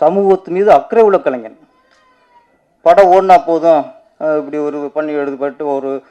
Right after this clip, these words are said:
அஹ், பாட்டு கீட்டு வச்சு படம் ஹிட் ஆன போதும், வசூல் வந்தா போதும்னா, அது வந்து கலைஞன், அது வியா-, வியாபாரி. நல்ல கலைஞன்னா நல்ல விஷயங்கள் சொல்லணும். ஆனா, அந்த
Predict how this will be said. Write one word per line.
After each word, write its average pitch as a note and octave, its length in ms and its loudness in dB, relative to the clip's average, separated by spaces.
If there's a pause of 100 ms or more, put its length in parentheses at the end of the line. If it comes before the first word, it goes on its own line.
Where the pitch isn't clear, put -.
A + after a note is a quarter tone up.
(160)
அஹ், C#3 160 -10
பாட்டு C3+ 340 -2
கீட்டு C3+ 220 -10
வச்சு C3+ 360 -8 (180)
படம் C#3+ 180 -2
ஹிட் D3+ 200 -4
ஆன D3 100 4
போதும், C#3 140 -2
வசூல் D#3 240 -6
வந்தா D3 180 -2
போதும்னா, F3 240 0
அது - 140 2
வந்து G#3 440 -4 (280)
கலைஞன், F#3+ 360 -2
அது D3 160 2
வியா-, F3+ 180 -2
வியாபாரி. E3+ 600 0 (2500)
நல்ல D3+ 260 -6
கலைஞன்னா F3 420 -4
நல்ல E3+ 180 -2
விஷயங்கள் D#3+ 340 -12
சொல்லணும். E3+ 320 -4 (300)
ஆனா, E3+ 440 2 (480)
அந்த B2+ 500 -4